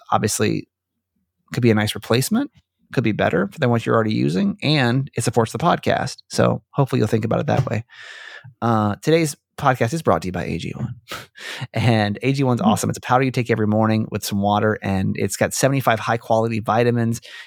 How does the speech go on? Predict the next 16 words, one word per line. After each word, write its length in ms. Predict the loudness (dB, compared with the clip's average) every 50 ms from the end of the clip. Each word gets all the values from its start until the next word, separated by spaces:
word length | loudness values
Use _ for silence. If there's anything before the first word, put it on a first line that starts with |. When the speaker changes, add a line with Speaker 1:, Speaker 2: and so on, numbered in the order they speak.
| -12 _
Speaker 1:
and 180 | -4 -2 0 0
minerals 440 | 0 0 0 0 0 0 0 0 -2
and 100 | -6 0
whole 160 | 2 2 2
food 260 | 2 0 -2 -2 -2
sourced 420 | -4 -4 0 2 2 2 2 0 -4
superfoods 680 | -6 0 0 2 2 2 -2 0 -2 -2 -2 -2 -2 -4
and 100 | -6 -10
probiotics 680 | -4 0 0 2 2 2 2 2 2 0 0 -2 -4 -6
and 160 | -6 -4 -2
adaptogens. 520 | 0 0 0 0 -2 0 2 2 2 2
Start 200 | 2 0 0 0
your 80 | 0 0
day 120 | 0 0
out 140 | 0 0 0
right. 280 | -2 -2 -4 -4 -8